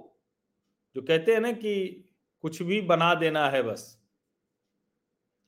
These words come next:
ये समझने वाले लोगों को थोड़ा सा तो कुछ रुका, ब्रेक लगे ना, नहीं तो कोई भी आएगा ऐसे ही झूठ झूठ बोलेगा, प्रोपेगेंडा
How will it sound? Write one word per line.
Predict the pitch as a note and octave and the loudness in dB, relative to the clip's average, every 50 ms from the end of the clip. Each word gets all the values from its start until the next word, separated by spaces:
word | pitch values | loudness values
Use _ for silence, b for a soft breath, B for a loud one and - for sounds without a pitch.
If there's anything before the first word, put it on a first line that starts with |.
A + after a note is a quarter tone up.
| _ - | _ -16
ये | A#2+ B2+ C#3 F3 A3+ C4 C4 | -12 -2 4 6 6 6 6
समझने | C4 - A3 G#3 G3+ F#3+ E3+ E3 F#3 G3 G3 | 4 2 2 2 2 0 0 0 -2 0 2
वाले | F#3+ F3 E3 E3 E3+ E3 | 2 2 2 2 2 0
लोगों | D#3+ D#3 D3 C#3+ C#3+ C3 | 0 -2 -2 -2 -6 -6
को | - F3+ G#3 C4 G#4+ - - - - _ _ _ _ _ _ _ _ _ _ _ _ _ _ _ - - | 0 4 4 4 4 2 -8 -14 -18 _ _ _ _ _ _ _ _ _ _ _ _ _ _ _ -4 -2
थोड़ा | D#3 F3 F#3+ G#3+ | 0 2 2 0
सा | G#3 - G3+ F#3+ | 2 0 -2 -2
तो | G3 - E3+ | -2 -6 -8
कुछ | F3 F3+ F3 E3+ - | -8 -8 -10 -8 -8
रुका, | C#3+ C3+ C3+ C3+ E3+ F3 F3+ - - - _ _ _ _ - | -10 -10 -8 -4 -4 -4 -6 -6 -12 -20 _ _ _ _ -18
ब्रेक | A#2 A2+ B2 E3 G3 F#3+ G3 | -10 -2 4 4 4 4 4
लगे | D#3 D3 D3 D3+ F#3+ G#3+ | 4 4 4 6 6 4
ना, | F#3+ F3+ G3 F#3 A#2+ F2+ D#2+ - _ _ _ _ _ _ - | 4 4 0 -2 -2 -6 -10 -18 _ _ _ _ _ _ -14
नहीं | C#3 D3 | -14 -12
तो | C#3+ D3 | -12 -12
कोई | - - D3 D#3 F3 E3 | -8 -4 -2 0 0 0
भी | F3 F3 E3+ | 2 2 4
आएगा | D#3+ D#3+ F3 F#3 F#3 F3+ F3+ E3+ | 6 6 6 4 4 4 4 4
ऐसे | E3 D#3+ D#3+ - E3+ | 4 2 0 -2 -4
ही | E3 | -4
झूठ | D#3+ - - C#3 D#3 E3 | -4 -6 -8 -6 -6 -6
झूठ | D#3+ D#3 E3 D#3+ | -4 -4 -6 -6
बोलेगा, | D3 C#3 C3+ D3 D#3 E3+ F3+ F3 E3+ E3 | -4 -2 0 0 2 2 2 2 2 0
प्रोपेगेंडा | E3 E3 D3+ C#3+ D3+ D3 C#3+ D3 D3 D3+ D#3+ D#3+ D3+ | 2 0 -4 -2 -2 -2 -2 -2 -2 0 0 0 0